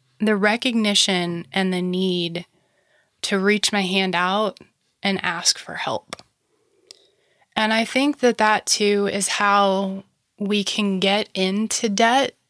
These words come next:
in many different ways, is that we try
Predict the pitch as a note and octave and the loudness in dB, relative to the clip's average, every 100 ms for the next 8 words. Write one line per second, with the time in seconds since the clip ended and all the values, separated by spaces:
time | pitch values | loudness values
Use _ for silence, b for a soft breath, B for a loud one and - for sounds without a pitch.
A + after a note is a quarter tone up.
0 | - A3+ A3+ G#3 G#3 A3 G#3 G3+ - G3+ | -6 0 2 2 0 0 0 -2 0 -2
1 | F#3 F3 G3 C4 D#4 - - b b b | 0 -2 0 0 0 0 -2 b b b
2 | b b b - A#3 G#3+ G#3+ G#3 G#3+ - | b b b -2 0 2 0 -2 -2 -2
3 | - A3+ C4 C4 | 0 2 2 2